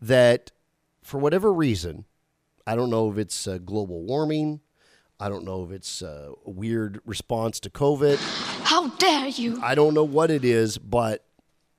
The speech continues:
Speaker 1: there's more animals in the news than ever before. Uh, in South Africa, a game reserve ranger said he th-, saw three men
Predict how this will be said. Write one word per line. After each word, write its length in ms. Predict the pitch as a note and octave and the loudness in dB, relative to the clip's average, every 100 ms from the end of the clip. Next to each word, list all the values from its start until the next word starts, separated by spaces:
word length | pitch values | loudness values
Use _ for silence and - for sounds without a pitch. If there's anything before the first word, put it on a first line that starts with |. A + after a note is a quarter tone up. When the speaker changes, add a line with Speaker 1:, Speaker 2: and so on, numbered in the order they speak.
| _ | _
Speaker 1:
there's 240 | G#2 A#2 C3+ | -4 -4 0
more 240 | D3+ E3+ | 0 0
animals 480 | B2+ B2 A2+ G2 F#2 | 0 -2 -2 -4 -6
in 80 | G2 | -10
the 80 | F2 | -10
news 300 | F2+ F2+ F#2+ | -10 -10 -10
than 100 | F2 | -12
ever 180 | E2+ | -12
before. 460 | E2 E2+ - - - _ _ _ _ _ _ _ _ _ _ _ | -14 -16 -16 -18 -20 _ _ _ _ _ _ _ _ _ _ _
Uh, 80 | G#2 - | -12 -4
in 100 | C3 | 2
South 300 | G#3 A3 G3+ | 4 4 4
Africa, 520 | E3+ C#3 A2+ F#2+ G#2 | 2 0 -6 -8 -6
a 80 | A#2 | -6
game 720 | G#2+ G2+ C#3+ F3+ G#3+ A#3 B3 - _ _ _ _ _ _ _ _ | -6 -2 2 4 4 2 -4 -8 _ _ _ _ _ _ _ _
reserve 560 | C#3 C3+ A2+ D3+ D3+ A2+ | -2 -2 0 2 2 2
ranger 600 | B2 B2 A2+ F2+ C#2 - _ _ _ _ _ _ - | 2 2 2 -4 -10 -14 _ _ _ _ _ _ -6
said 200 | - C#3+ | -2 0
he 100 | C3 | -2
th-, 180 | E3 - | -4 -6
saw 260 | - D3+ | -2 0
three 480 | C#3+ - D3 G#3+ C#4+ | -2 -6 -4 0 2
men 460 | A3+ E3+ C#3 C#3 | 4 2 2 0